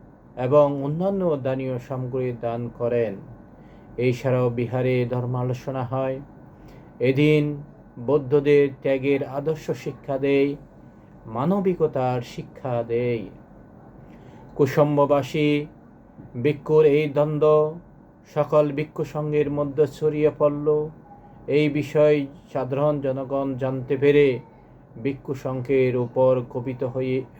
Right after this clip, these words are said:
কপিত হয়ে উঠল। তারা তাদের শত্রুপক্ষয় প্রদান বন্ধ করে দিল। অবশেষে ভিক্ষুরা তাদের ভুল উপলব্ধি করতে পেরে তারা পারুলিয়া বনে গিয়ে বুদ্ধের নিকট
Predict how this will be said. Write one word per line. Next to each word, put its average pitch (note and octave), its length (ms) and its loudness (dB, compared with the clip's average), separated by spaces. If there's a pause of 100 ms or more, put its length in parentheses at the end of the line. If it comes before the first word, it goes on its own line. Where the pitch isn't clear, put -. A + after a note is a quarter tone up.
কপিত C3+ 320 -2
হয়ে B2+ 320 -2
উঠল। B2+ 540 0 (1000)
তারা D3+ 360 4
তাদের D3+ 420 2
শত্রুপক্ষয় D#3 880 0
প্রদান D3+ 360 0
বন্ধ E3 360 0
করে E3 280 2
দিল। A2+ 280 -2 (920)
অবশেষে C3+ 600 0
ভিক্ষুরা C3+ 600 -2
তাদের B2+ 360 0
ভুল C3 340 0
উপলব্ধি C3 560 -2
করতে C3+ 440 -8
পেরে C#3 380 -2 (520)
তারা B2 380 2
পারুলিয়া A#2+ 500 0
বনে B2 280 -2
গিয়ে B2 460 -2 (540)
বুদ্ধের B2 720 0
নিকট A2+ 360 -4